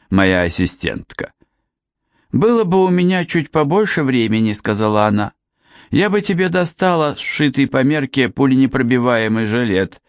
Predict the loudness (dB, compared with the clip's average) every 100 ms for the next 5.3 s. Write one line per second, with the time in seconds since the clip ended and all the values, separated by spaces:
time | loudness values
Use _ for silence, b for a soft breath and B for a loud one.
0 | b b b -4 0 0 2 0 2 0
1 | 2 0 0 0 0 -2 -2 0 0 0
2 | 2 0 -2 -6 -6 _ _ _ _ _
3 | _ _ _ _ _ _ _ _ _ 2
4 | 2 0 0 0 0 0 0 0 0 0
5 | -2 -12 -14